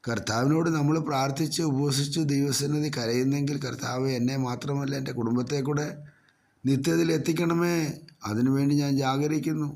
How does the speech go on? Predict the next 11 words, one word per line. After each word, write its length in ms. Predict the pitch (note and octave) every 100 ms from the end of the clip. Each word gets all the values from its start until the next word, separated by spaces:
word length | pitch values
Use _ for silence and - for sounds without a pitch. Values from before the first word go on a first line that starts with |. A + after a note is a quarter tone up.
| - A2
അവർ 160 | A#2 A#2+
നരകത്തിൽ 460 | A#2+ A#2+ B2 B2+
പോകല്ലേ" 460 | A#2+ A#2 B2 C3+ C#3
എന്ന് 140 | C3+
പറഞ്ഞ് 300 | C3 B2+ C3
കരഞ്ഞ് 280 | B2 A2+ B2+
പ്രാർത്ഥിച്ചാൽ 760 | B2 A#2 A#2 C3+ B2+ D3 A#2 B2+ C3+ -
നിത്യം 500 | C3+ C#3 C#3 - F3 D#3+ C3 - _ _ -
നിത്യ-, 380 | A2+ G#2 A#2 A2
നിത്യതയിൽ 500 | A#2 A#2 A2 A#2+ A#2+
എത്തിപ്പാൻ 560 | A#2 G#2 A#2+ G#2+ A2+